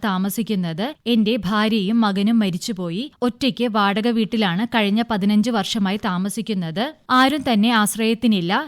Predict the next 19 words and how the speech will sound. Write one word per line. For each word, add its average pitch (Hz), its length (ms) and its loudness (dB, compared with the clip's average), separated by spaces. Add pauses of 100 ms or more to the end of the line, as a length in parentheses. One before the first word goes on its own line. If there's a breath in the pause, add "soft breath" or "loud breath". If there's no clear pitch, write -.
(160)
എനിക്കിപ്പോൾ 254 500 2 (100)
അറുപത്തിരണ്ട് 220 680 0
വയസ്സുണ്ട്. 185 640 -4 (300)
തൊഴിൽ 233 260 2
കൂലിപ്പണിയാണ്. 226 840 2 (140)
സർക്കാരിൽ 269 600 0
നിന്നും 247 300 4
ലഭിക്കുന്ന 214 580 0
അരി 226 220 2
മാത്രമാണ് 214 640 2 (140)
ഏക 202 160 -2
ആശ്രയം. 196 540 -2 (160)
രണ്ടായിരത്തി 254 500 4
ഇരുപത്തിയഞ്ച് 226 680 2
മാർച്ച് 214 400 0
മാസത്തിൽ 214 560 0 (140)
ചക്കുപള്ളം 254 640 2
ഗ്രാമപഞ്ചായത്തിൽ 214 1040 2
വാർദ്ധക്യകാല 208 760 2